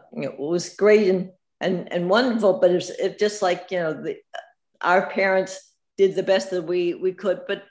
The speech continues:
you know, going into the school system and, you know, gotta get your homework done on time and all that kind of stuff, uh, the, you know, those types of things. We, we have very strong establishment, uh, in place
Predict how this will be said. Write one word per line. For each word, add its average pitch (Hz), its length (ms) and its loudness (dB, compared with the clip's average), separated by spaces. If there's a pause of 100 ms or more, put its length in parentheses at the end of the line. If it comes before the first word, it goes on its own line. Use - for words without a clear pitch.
you 226 100 0
know, 202 180 0
going 202 380 -2
into 185 500 -2 (300)
the 156 480 -10
school 220 460 0
system 202 840 2
and, 175 220 0 (340)
you 160 80 -4
know, 180 60 0
gotta 180 420 4
get 185 200 0
your - 80 -2
homework 190 460 -2
done 185 200 -4
on 180 140 -6
time 175 360 -6
and 170 80 -8
all 170 180 -4
that 180 100 -4
kind 233 100 -6
of 156 60 -6
stuff, - 260 -2 (640)
uh, 147 200 -2
the, 143 220 -8 (120)
you 160 80 -4
know, 170 260 0
those 208 320 2
types 185 260 -2
of 180 100 -12
things. 170 420 -4
We, 170 380 -4 (300)
we 214 80 2
have 233 200 4
very 226 260 6
strong 202 880 0 (400)
establishment, 185 960 -4 (280)
uh, 147 380 -2 (1040)
in 165 140 -10
place 175 640 0